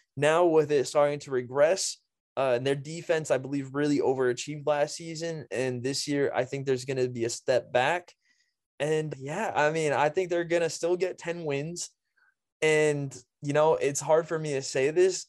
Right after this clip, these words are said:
because I do know that there is a Cowboys fan that listens <laughs> to, th-, to this podcast. Shout out Austin. But,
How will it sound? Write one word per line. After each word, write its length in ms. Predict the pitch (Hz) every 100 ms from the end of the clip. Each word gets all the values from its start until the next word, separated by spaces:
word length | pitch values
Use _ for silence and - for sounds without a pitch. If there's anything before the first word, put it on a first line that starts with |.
| -
because 240 | 143 139 147
I 120 | 139
do 200 | 139 147
know 180 | 156 147
that 180 | 143 135
there 160 | 139
is 100 | 143
a 60 | 135
Cowboys 440 | 147 135 139 139
fan 260 | - 135 131
that 200 | 113 -
listens 480 | 123 139 156 - -
<laughs> 40 |
to, 80 | 160
th-, 100 | 147 -
to 80 |
this 200 | 160 156
podcast. 640 | 160 160 160 160 170 160 170 _ _ _ _ _
Shout 240 | - 147
out 80 | 147
Austin. 580 | 135 131 143 147 180 165
But, 320 | 143 143 131